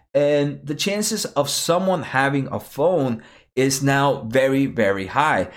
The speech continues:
I mean, I'm pretty sure now first, second graders, kids probably have phones already. And this is amazing, right? Because all these games that are coming out in the mobile platform,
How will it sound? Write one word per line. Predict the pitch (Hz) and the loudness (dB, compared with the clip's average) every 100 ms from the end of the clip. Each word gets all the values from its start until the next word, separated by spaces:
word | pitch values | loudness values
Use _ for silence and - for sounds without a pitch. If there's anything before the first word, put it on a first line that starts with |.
| - | -10
I | - | -2
mean, | 135 139 | 0 0
I'm | 139 | 0
pretty | 175 | -2
sure | 165 170 | 0 0
now | 147 151 | 2 2
first, | 139 - 135 143 - | 0 0 0 2 2
second | 147 160 123 | 0 0 -2
graders, | 117 113 110 - - | 0 0 -2 -10 -8
kids | 131 123 | -6 -6
probably | - 120 127 143 | -4 -2 0 -2
have | 127 123 - | -4 -6 -4
phones | 117 123 113 110 - - - | -4 -2 -2 -6 -16 -16 -2
already. | 123 113 123 156 101 - _ _ _ _ _ _ _ _ - | 0 2 2 2 0 -4 _ _ _ _ _ _ _ _ 0
And | 127 127 113 | 0 0 0
this | 156 175 | 0 0
is | 180 165 | 0 0
amazing, | 143 180 226 151 | 0 0 -2 0
right? | 151 | -2
Because | 160 147 151 - - _ - | -2 -2 -2 -2 -14 _ -2
all | 151 208 | 2 2
these | 233 185 | 2 0
games | 147 147 143 | 0 0 0
that | 127 | 0
are | 117 | 0
coming | 113 139 135 120 | -2 -4 -2 0
out | 117 110 | 0 0
in | 117 | 0
the | 107 | -2
mobile | 101 107 127 120 104 | 0 0 2 2 0
platform, | - 95 - 104 101 | -2 -4 -2 -6 -6